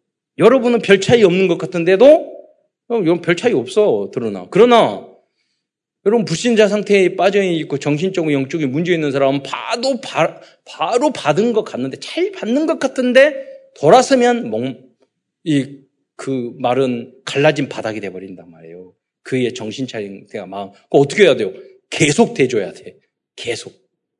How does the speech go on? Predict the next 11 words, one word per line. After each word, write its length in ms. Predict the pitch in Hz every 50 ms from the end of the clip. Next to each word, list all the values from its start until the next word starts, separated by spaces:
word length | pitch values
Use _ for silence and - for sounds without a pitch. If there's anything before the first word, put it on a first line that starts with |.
| _ _ _ _ _ -
계속 400 | - 139 185 240 202 240 262 220
말씀 300 | 190 156 147 - 143 127
들어야 320 | 123 - - 95 90 87 87
돼. 200 | - 92 92 _ _ _ _ _ _ _ _ _ _ _ _ _
찰 260 | - - - 180 175
때까지. 480 | 180 156 - - 92 87 - 92 - _ _ _ _ _ _ _ _ _
그러니까 200 | - 196 180 -
하루 140 | 247 269 262
종일 480 | 214 262 277 254 247 240 240 233 - - - - _ _ _ _
그런 340 | - - 233 240 240 233 214
사람은요, 680 | 208 208 196 185 185 180 190 208 208 175 - - -